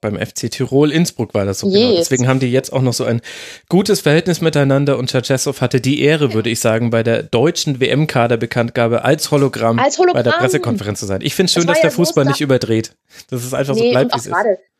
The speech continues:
Speaker 2: das alles, alles immer gut auf Star Trek-Niveau halten.
Speaker 1: <laughs> Ja, wenn's wenigstens Star Trek-Niveau gehabt hätte. Aber es hatte
Speaker 2: Stimmt.
Speaker 1: immerhin eine gewisse Komik, man soll ja nicht undankbar
Speaker 2: <laughs>
Speaker 1: sein. Wenn wir übrigens bei so sportpolitischen Themen sind, dann kann man ja auch noch über den fifa-Kongress von gestern sprechen.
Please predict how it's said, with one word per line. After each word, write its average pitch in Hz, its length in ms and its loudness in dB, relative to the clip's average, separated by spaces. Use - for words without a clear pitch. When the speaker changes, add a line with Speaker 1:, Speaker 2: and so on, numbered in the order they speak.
Speaker 2:
das 262 180 -2
alles, 285 320 -2
alles 339 200 0
immer 330 180 0
gut 294 160 -4
auf - 60 0
Star 214 200 -6
Trek-Niveau 180 440 -4
halten. 165 360 -6
Speaker 1:
<laughs> - 100 -10
Ja, 180 560 -2
wenn's 120 180 -2
wenigstens 127 300 0
Star 123 160 0
Trek-Niveau 113 420 0
gehabt 113 300 -4
hätte. - 200 -4
Aber 185 200 2
es - 160 -2
hatte 208 160 2
Speaker 2:
Stimmt. 170 140 -4
Speaker 1:
immerhin 156 240 4
eine 139 200 2
gewisse 123 300 -4
Komik, 135 340 -2
man 110 120 -2
soll 117 160 2
ja 113 80 0
nicht 101 180 -6
undankbar 120 460 -2
Speaker 2:
<laughs> - 0 -
Speaker 1:
sein. 95 260 -6
Wenn 151 240 0
wir 170 200 2
übrigens 165 480 0
bei 131 200 4
so 123 280 2
sportpolitischen 147 1040 0
Themen 175 440 0
sind, 156 420 -2
dann 123 100 2
kann 147 160 2
man 156 140 2
ja 135 120 2
auch 135 160 -2
noch 147 140 -2
über 135 160 -2
den 120 180 0
fifa-Kongress 123 840 -2
von 120 220 -4
gestern 127 380 -2
sprechen. - 460 -4